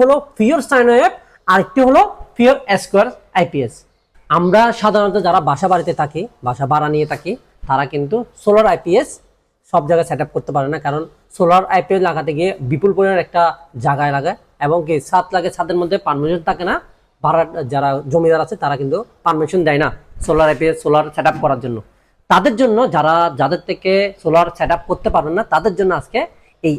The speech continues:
আইপিএস নিয়ে আসছি, কারণ আইপিএস সেট আপ করতে আপনার থেকে তেমন কোনো জায়গা লাগে না, বাসার যে কোনো একটা কর্নারে কিন্তু আপনি আইপিএস সেট আপ করতে পারবেন। এবার আপনাদেরকে আমরা দুই ধরনের আইপিএস নিয়ে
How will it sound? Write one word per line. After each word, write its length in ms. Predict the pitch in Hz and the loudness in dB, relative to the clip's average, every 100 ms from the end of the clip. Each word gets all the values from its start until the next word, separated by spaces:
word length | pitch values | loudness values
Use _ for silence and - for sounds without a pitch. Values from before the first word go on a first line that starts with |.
| - 175 | 0 0
আইপিএস 300 | 170 170 151 | 2 0 0
নিয়ে 140 | 147 135 | -2 -4
আসছি, 200 | 147 131 - - | -6 -8 -6 -2
কারণ 180 | 185 269 - _ _ - | -2 -2 -8 _ _ 0
আইপিএস 420 | 185 190 208 196 - | 0 2 0 0 0
সেট 120 | 269 | 0
আপ 60 | 269 | 0
করতে 260 | 247 - 269 359 - 160 | -4 0 0 -2 -4 -4
আপনার 180 | 160 160 | -4 -2
থেকে 120 | 190 190 170 | -4 -2 -2
তেমন 200 | 170 214 214 | 0 0 0
কোনো 160 | 208 208 196 | 0 0 0
জায়গা 160 | 160 151 | -2 -2
লাগে 140 | 165 190 | -2 -2
না, 60 | 226 151 117 | -4 -6 -2
বাসার 260 | 131 180 143 | -2 -2 -4
যে 60 | 147 | -2
কোনো 100 | 214 220 | 0 -2
একটা 120 | 220 - | -2 -4
কর্নারে 300 | 156 165 175 | -4 -4 -4
কিন্তু 200 | 175 185 349 - _ _ | -4 -4 -4 -6 _ _
আপনি 480 | 175 170 - 180 240 359 - _ _ _ - | 0 0 0 -2 -2 -2 -8 _ _ _ -2
আইপিএস 320 | 190 190 254 247 | -2 2 0 0
সেট 120 | 175 | -2
আপ 60 | - | -4
করতে 160 | 151 139 | -6 -4
পারবেন। 200 | 117 107 - _ _ _ _ _ _ _ _ _ _ _ _ _ - | -4 -6 -14 _ _ _ _ _ _ _ _ _ _ _ _ _ 2
এবার 240 | 247 285 - 190 | 4 6 4 0
আপনাদেরকে 440 | 160 180 247 240 254 | 0 0 0 2 2
আমরা 180 | 214 247 247 127 | 4 2 2 0
দুই 120 | 185 196 - 143 | 0 0 0 2
ধরনের 360 | 247 262 330 - _ 170 | 2 2 0 -4 _ -4
আইপিএস 320 | 131 180 269 - 180 | 0 2 0 -2 -2
নিয়ে 160 | 190 | 0